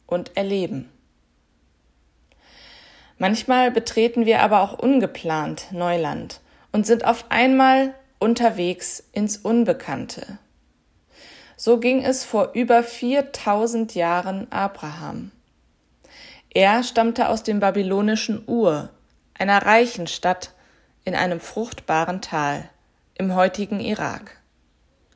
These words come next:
Doch Ur wird von feindlichen Truppen besetzt,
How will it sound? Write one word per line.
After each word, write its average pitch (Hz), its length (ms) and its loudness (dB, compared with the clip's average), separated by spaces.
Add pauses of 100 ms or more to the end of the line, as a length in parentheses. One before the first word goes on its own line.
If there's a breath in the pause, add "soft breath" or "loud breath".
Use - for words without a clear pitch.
(640 soft breath)
Doch - 260 -4
Ur 247 380 8
wird 220 180 4
von 190 240 -2
feindlichen 214 640 0
Truppen 185 380 -4
besetzt, 165 580 -2